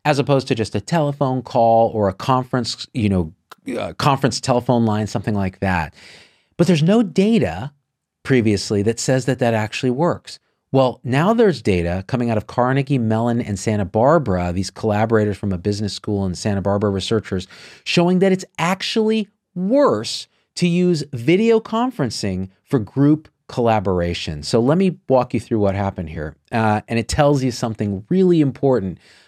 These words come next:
about not just the pandemic, but what we're gonna do afterwards. So they took groups of about two hundred people and they split 'em into pairs. So you've got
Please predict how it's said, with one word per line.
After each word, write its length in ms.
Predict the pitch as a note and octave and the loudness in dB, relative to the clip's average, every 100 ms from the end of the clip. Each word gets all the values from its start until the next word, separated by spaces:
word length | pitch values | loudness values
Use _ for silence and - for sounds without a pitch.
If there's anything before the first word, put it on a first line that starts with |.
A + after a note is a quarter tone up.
| - | -4
about 360 | B2 B2 A2+ B2+ | 2 4 4 2
not 180 | F3+ | 0
just 220 | - D#4+ - | 0 -2 -2
the 80 | |
pandemic, 680 | - - G#2+ - A2 G2 F2 | -4 -2 -2 0 0 -2 -2
but 120 | A2 | -2
what 180 | B2+ C#3+ | 0 0
we're 80 | D3+ | 0
gonna 180 | C#3 A2+ | -2 -2
do 160 | G2 | -2
afterwards. 680 | F2+ F#2+ - E2+ B1 - - | -2 -4 -8 -10 -10 -14 -14
So 340 | - - D#3+ C#3 - _ _ _ _ _ _ - | -2 2 2 2 -6 _ _ _ _ _ _ 0
they 100 | F#3+ | 0
took 380 | F#3+ C#4+ - - A2+ | 2 0 0 -8 -2
groups 380 | C#3 G3+ - | 2 2 0
of 100 | D#3 | -4
about 320 | C3+ C#3 - - | 0 0 0 -2
two 160 | G3 | 2
hundred 240 | G#3+ F#3+ - | 2 2 0
people 540 | C3 A2+ F2 F2 - | -2 -2 -2 -6 -6
and 80 | - | -4
they 100 | A#2 | -2
split 420 | - - - F3 | -2 -4 0 2
'em 100 | F3+ | 2
into 240 | D#3+ C#3 - | 0 0 -4
pairs. 800 | - - A#2 G2 D2 G#1+ - - | -6 -8 -4 -2 -4 -8 -16 -14
So 180 | - A#2+ | -6 -2
you've 200 | G#2 G2 | 0 0
got 360 | A#2 G#2 G2 | 2 2 0